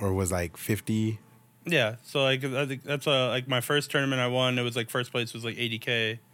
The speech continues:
Speaker 1: Dang.
Speaker 2: So it's, it's, like, so it just depends on the team you're on, I guess.
Speaker 1: Yeah.
Speaker 2: But most teams, like, for us, it was just us four players, and then obviously we had, like, our sponsor.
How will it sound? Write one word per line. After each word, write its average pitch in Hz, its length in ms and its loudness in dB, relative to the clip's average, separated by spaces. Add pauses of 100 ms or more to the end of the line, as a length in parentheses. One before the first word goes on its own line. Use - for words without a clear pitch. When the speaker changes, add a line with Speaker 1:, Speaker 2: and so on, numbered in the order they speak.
Speaker 1:
Dang. 104 560 0
Speaker 2:
So 131 240 4
it's, 123 180 -2 (240)
it's, 131 320 0
like, 120 480 2
so 127 640 0
it 160 100 0
just 180 140 0
depends 214 260 2
on 190 80 2
the 139 80 2
team 165 220 -2
you're 127 100 4
on, 120 100 2
I 117 60 2
guess. 120 360 0 (360)
Speaker 1:
Yeah. 98 160 2
Speaker 2:
But 139 140 6
most 156 240 4
teams, 170 720 2
like, 123 180 0
for 127 160 2
us, 139 220 4
it - 20 2
was 131 140 4
just 123 180 -2
us 123 160 0
four 127 180 -2
players, 123 540 2
and 120 100 -4
then 117 120 -2
obviously 120 400 -2
we 120 140 0
had, 113 200 -2
like, 113 140 -4
our 113 80 -4
sponsor. 127 500 -2